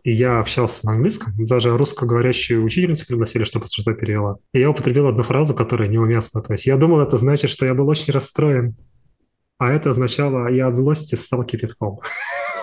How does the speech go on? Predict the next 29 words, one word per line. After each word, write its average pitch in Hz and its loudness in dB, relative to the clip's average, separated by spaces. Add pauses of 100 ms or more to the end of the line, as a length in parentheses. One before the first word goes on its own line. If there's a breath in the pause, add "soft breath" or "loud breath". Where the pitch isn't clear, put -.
(120)
Вот. - -2 (600 loud breath)
И 185 4
тут 185 2
сидит 180 4 (280 loud breath)
классный 180 4
руководитель, 151 2
да, 135 0
сидит, 147 0
короче, 135 2
главный 139 2
учитель, 127 0
lead 135 0
teacher 123 -4
по 117 0
grade 117 0
two, 135 2
ну, 147 2
это 120 -2
по 117 -6
второму 113 0
классу. 117 -2
И 131 0
я 139 2
такой: 127 0
"I 147 2
was 165 2 (140)
so 170 2
pissed 151 0
off", 147 2